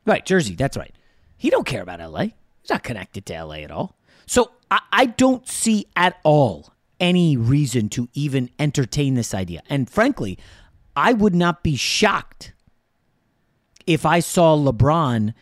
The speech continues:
come out thinly veiled and was basically saying, "Thanks, but no thanks," in some way, shape, or form, whether it's an Instagram story,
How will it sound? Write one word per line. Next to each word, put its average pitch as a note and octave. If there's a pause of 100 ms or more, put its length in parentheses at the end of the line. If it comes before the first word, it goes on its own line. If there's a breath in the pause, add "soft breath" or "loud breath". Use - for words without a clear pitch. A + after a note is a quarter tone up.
(120)
come D#3
out C#3+
thinly E3
veiled B2 (600)
and C#3+
was C3+
basically C#3+
saying, B2
"Thanks, B2+
but A2+
no A2
thanks," G2
in C3+
some D3
way, C3+
shape, B2+
or A2+
form, G#2
whether B2+
it's G#2
an G2
Instagram D3+
story, G3